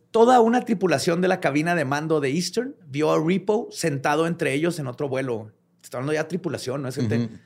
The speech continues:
Speaker 1: Lo más increíble es que afirmaron que el hombre muerto les advirtió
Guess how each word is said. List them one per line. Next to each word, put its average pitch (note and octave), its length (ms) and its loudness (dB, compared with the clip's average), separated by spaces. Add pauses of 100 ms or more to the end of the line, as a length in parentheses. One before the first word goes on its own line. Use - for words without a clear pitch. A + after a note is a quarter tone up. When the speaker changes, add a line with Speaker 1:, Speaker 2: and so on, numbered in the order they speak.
(360)
Speaker 1:
Lo C#3+ 80 -8
más F#3 140 -2
increíble A3 680 0
es D#3+ 120 -4
que G#3 80 -4
afirmaron F3 460 0
que F3+ 100 -2
el D3+ 80 2
hombre E3+ 260 2
muerto F3+ 520 -2
les D3 240 -4
advirtió D3+ 720 -4